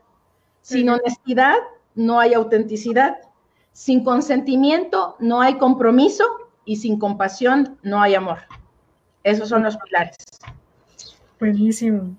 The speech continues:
Speaker 2: Muchísimas gracias. Bravísimo, bravísimo.
Speaker 1: Gracias, gracias a ti.
Speaker 2: ¿Cuá-, cuánto,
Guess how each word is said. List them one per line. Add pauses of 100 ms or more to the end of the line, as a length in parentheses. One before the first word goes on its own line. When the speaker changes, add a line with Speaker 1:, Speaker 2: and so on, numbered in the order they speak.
(140)
Speaker 2:
Muchísimas
gracias.
Bravísimo,
bravísimo. (120)
Speaker 1:
Gracias,
gracias
a
ti.
Speaker 2:
¿Cuá-,
cuánto,